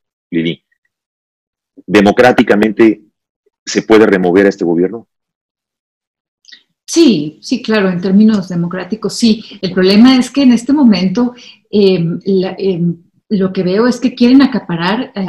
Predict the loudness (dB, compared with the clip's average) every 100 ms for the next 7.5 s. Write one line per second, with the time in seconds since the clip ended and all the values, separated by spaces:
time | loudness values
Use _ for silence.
0 | -8 -2 4 6 6 2 -8 _ _ _
1 | _ _ _ _ _ _ _ _ _ _
2 | _ _ _ _ _ _ -20 _ -4 0
3 | 0 0 -2 2 4 6 4 2 0 -2
4 | -4 0 2 4 2 0 0 2 2 2
5 | 0 0 0 2 2 2 0 0 0 0
6 | -2 -2 -2 -2 -2 -4 0 4 4 4
7 | 0 -6 -8 -12